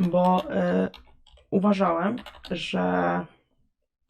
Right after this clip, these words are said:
nie opła-, nie opłaca mi się normalnie streamować, e, z survivalu, bo ja naprawdę, ja na odcinki, to ja nie miałem pomysłu, co nagrać na tym survivalu.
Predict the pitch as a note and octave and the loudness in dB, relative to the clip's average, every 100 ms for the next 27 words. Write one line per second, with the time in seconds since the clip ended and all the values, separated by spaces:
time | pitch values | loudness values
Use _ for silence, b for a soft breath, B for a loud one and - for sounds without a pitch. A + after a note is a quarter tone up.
0 | - _ - - F3+ G3 G3+ G3 F#3+ - | -20 _ -20 -8 -2 0 0 -4 -6 -2
1 | G3 G#3 A3 A3 G3+ G3 - G3 F#3+ F#3 | -2 -2 -6 -2 0 2 2 0 2 0
2 | G3 G3+ G3+ F#3+ - G3 F#3+ F3+ E3+ F#3+ | 0 2 0 0 0 2 4 2 2 0
3 | - - B B B B B - - F#3+ | -2 -12 B B B B B -16 -4 2
4 | F#3 F#3 F#3 - F#3 E3+ F#3 F#3 F#3 - | 2 2 -2 -6 -8 -2 -2 0 -2 -8
5 | _ - - F#3+ F#3+ F3 F3 G#3 F3+ F#3 | _ -16 -2 2 4 4 4 2 0 0
6 | F#3+ G3 G#3 G3+ F#3 E3+ E3 - - - | 2 2 2 2 0 0 -4 -6 -14 -6
7 | F#3+ G3 G#3+ A3 G3+ - F#3+ F3 - F#3 | 2 2 4 2 -2 0 -2 -2 -4 -6
8 | G#3 - F#3 G3 G3 F3+ F#3 F#3+ G3 F3+ | -6 -4 -4 -2 0 0 0 0 0 -2
9 | E3+ - F#3+ G#3 - _ - - F3 F3+ | -4 -4 -2 -2 -6 _ -16 -4 0 2
10 | G3+ A3 G#3 E3+ D#3+ - E3 E3 E3 - | 0 -4 -4 -4 -8 -8 -8 -6 -6 -4
11 | D#3 D3 D3 | -4 -4 -6